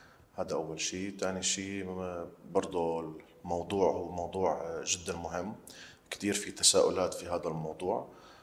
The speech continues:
فكويس إنه نحكي في موضوع السابق تقديسه اللي هي ترجمة لك-، لكلمة، آه، برويزماني، آه، السابق تقديسه أو اللي تم تقديسه من، من قبل.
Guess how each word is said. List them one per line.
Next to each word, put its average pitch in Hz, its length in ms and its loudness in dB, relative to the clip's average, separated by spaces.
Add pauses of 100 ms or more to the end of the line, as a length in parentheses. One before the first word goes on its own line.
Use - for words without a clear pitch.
(160)
فكويس 113 580 2
إنه 95 120 -2
نحكي 92 500 0
في 85 160 -8
موضوع 82 460 0 (180)
السابق 80 420 2
تقديسه - 600 0 (480)
اللي 92 160 2
هي 95 260 -2
ترجمة 92 500 2
لك-، 87 240 -4
لكلمة، 87 680 -4 (200)
آه، 80 300 -2 (440)
برويزماني، 87 680 0 (720)
آه، 82 300 0
السابق 95 540 6
تقديسه - 480 2 (280)
أو 92 200 6
اللي 87 140 -2
تم 104 320 6
تقديسه 104 840 4 (640)
من، 90 140 -2 (300)
من 90 120 2
قبل. 82 320 10